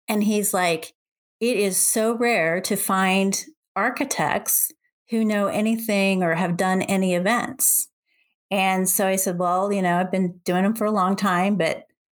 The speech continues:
um, obviously smaller events, <laughs> nothing to the scale of the Olympics." So then he set up a, uh, interview in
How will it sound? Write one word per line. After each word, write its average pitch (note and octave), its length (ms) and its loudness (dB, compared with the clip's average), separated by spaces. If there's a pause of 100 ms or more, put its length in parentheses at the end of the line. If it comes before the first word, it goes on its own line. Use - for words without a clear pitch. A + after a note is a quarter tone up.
(280)
um, F#3 480 0 (160)
obviously G3+ 640 0
smaller G3 680 0
events, F#3+ 760 -2
<laughs> - 40 -6
nothing F#3+ 760 0
to G#3 100 -2
the F#3 140 2
scale F3+ 480 0
of D#3+ 140 -4
the E3 100 0
Olympics." E3 720 -2 (600)
So G#3+ 300 0
then C#4+ 460 0 (100)
he G#3+ 240 0
set G3+ 300 0
up G3+ 220 -2
a, F3 420 0 (120)
uh, D#3+ 340 0 (380)
interview G3 640 0 (400)
in F3+ 540 0